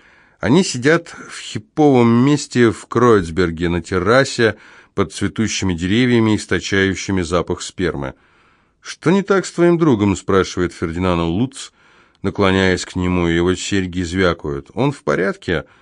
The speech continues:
У Лутца рыжие волосы и вся рожа в пирсинге. «Я не знаю», говорит Фердинанд, как бы в полголоса, но достаточно громко, чтобы Саймон услышал. «Он всегда такой». «Тогда, наверное, с ним прикольно путешествовать».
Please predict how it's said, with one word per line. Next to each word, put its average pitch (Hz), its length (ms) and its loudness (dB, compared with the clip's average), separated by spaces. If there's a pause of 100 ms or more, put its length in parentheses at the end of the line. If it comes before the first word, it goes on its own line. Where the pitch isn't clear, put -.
(200)
У 85 80 -2
Лутца 98 400 -2
рыжие 90 320 -2
волосы 104 460 0
и - 20 -6
вся 101 240 -2
рожа 80 240 0
в - 80 -16
пирсинге. 76 640 -6 (420)
«Я 127 220 0
не 123 120 2
знаю», 87 380 0
говорит 85 300 -2
Фердинанд, 92 640 -2 (300)
как 82 200 -4
бы 87 140 -2
в - 100 -10
полголоса, 95 640 0
но 90 140 -2
достаточно 90 600 -2
громко, 95 380 -2
чтобы 85 300 -6
Саймон 82 400 -2
услышал. 80 520 -6 (400)
«Он 175 220 0
всегда 143 420 -6
такой». 87 480 -4 (840)
«Тогда, 80 380 0
наверное, 123 480 2
с - 100 -12
ним 113 180 0
прикольно 101 600 0
путешествовать». 85 920 -4